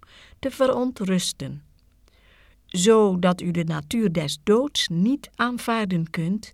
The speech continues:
en aan het zoeken slaat. Nu verheffen zich stemmen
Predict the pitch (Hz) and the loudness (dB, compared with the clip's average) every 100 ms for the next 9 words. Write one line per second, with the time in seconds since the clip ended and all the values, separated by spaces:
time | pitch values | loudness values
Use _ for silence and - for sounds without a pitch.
0 | _ _ _ _ _ _ 233 247 254 247 | _ _ _ _ _ _ -4 -4 -2 -4
1 | 269 - 254 226 151 - 151 147 139 - | -2 -2 -2 -2 -4 -4 -6 -10 -14 -20
2 | - _ _ _ _ _ _ _ _ _ | -20 _ _ _ _ _ _ _ _ _
3 | _ _ _ _ _ _ _ _ _ _ | _ _ _ _ _ _ _ _ _ _
4 | _ _ _ 269 302 - 208 196 277 - | _ _ _ 4 4 4 0 0 0 -2
5 | 240 220 185 - - 247 226 220 233 | -2 -2 -2 -4 2 2 2 -4 -8